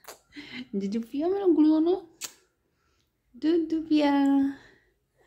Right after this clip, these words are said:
चलो, तो guys, अभी इसको डक्की दिला रही हूँ,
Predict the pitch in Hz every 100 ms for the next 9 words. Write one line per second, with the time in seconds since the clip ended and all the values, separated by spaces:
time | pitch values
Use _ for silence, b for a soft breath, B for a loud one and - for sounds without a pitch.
0 | B B B B B - - _ - -
1 | _ _ - - 202 170 - _ B B
2 | B B B B B B _ 247 240 262
3 | 285 - - 247 220 254 277 277 247 220
4 | B B 233 208 233 240 214 214 233 226
5 | 226 226 240 247 254 262 269 269